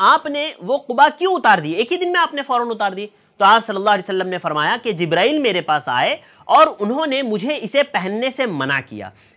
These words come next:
जब ये बात हज़रत उमर रज़ी अल्लाह तआला अन्हु को पता चली तो आप रोते हुए अल्लाह के नबी के पास हाजिर हुए और कहा, "अल्लाह के नबी,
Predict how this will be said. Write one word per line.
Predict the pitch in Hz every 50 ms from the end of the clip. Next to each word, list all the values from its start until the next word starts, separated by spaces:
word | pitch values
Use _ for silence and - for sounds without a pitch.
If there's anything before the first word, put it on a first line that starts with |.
| _ _ _
जब | - - 139 127 139
ये | 139 139
बात | 156 175 208 220 -
हज़रत | 147 151 139 156 185 180 - 226 226 220 220 -
उमर | 160 147 202 254 277 - 160
रज़ी | 151 151 160 190
अल्लाह | 180 170 190 240 233 202
तआला | 190 196 180 180
अन्हु | 190 220
को | 220 240 196
पता | 170 165 156 - 254
चली | - 190 180 226 285
तो | 285 285 - -
आप | 214 240 294 - - 220
रोते | 190 247 302 349 - 370 370
हुए | 320 277 294 294
अल्लाह | 262 240 240 240
के | 220 226 220
नबी | 202 185 196 196
के | 196 175
पास | - 151 143 - -
हाजिर | 117 110 107 104
हुए | 101 92 95 - _ _ _ _ _ _
और | 151 - -
कहा, | - 175 156 208 254
"अल्लाह | 254 202 285 240 269 269
के | 269 269 247
नबी, | 220 165 160 214 311 370 381